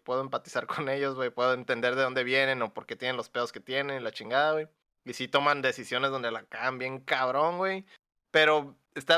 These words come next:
está muy chila la, se me hace muy chila la presentación de la serie. De repente cambia el, el, el, no es, no es nomás como que, ah, toda la serie tiene el mismo formato, sino que, por ejemplo, el, el último episodio, el más reciente, güey, el formato es como si fuera una obra de teatro, güey.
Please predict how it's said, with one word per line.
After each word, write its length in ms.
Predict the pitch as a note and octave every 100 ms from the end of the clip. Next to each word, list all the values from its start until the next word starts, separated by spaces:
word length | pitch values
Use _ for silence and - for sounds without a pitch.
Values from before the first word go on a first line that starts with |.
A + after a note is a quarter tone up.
| E3+
está 140 | - F3+
muy 120 | C4
chila 300 | C#4 C4+ D4
la, 300 | B3 G3 G#3 A2+
se 100 | D#3+
me 60 |
hace 100 | D#3+
muy 80 | A#3
chila 120 | C4 B3+
la 40 |
presentación 420 | - E3+ C#3+ C3 D#3
de 80 |
la 100 | F#3+
serie. 240 | - D3+ D#3
De 80 | D3
repente 380 | - C#3+ C#3
cambia 260 | - E3+ F#3+
el, 120 | F3+
el, 160 | B2+ B2
el, 180 | B2 B2+
no 100 | D3
es, 140 | D#3 G3
no 140 | F3
es 60 | F3+
nomás 220 | G#3 G#3
como 180 | A3 G3+
que, 100 | C3
ah, 360 | C#3 D3+ C#3+ -
toda 120 | D3
la 80 | E3
serie 180 | D3+ D#3
tiene 160 | D#3+
el 60 | D#3+
mismo 100 | E3
formato, 340 | C3 A#2 C3 -
sino 200 | C#3 -
que, 200 | A#2 - - _ _
por 100 | C#3+
ejemplo, 200 | D#3 D#3+
el, 160 | D#3+ C#3
el 200 | C#3+ C3
último 280 | D#3 A3+ A#3+
episodio, 540 | A3+ D3+ G#3 A#3 A3+
el 80 | E3
más 160 | D3+ D#3
reciente, 400 | F3+ A3 A3 A3+
güey, 200 | A3 A3+ _ _ _ _ _
el 240 | C#3+ C#3+ C3+
formato 500 | D3 C#3 D#3+ G3 G3
es 80 | -
como 240 | G3+ E3+
si 100 | C#3+
fuera 240 | D3+ D#3
una 540 | F3+ F3+ F3 E3+ B2 - _ -
obra 320 | C#3+ D#3 E3+
de 100 | D#3+
teatro, 420 | B2 C#3 - C#3+
güey. 140 | A2+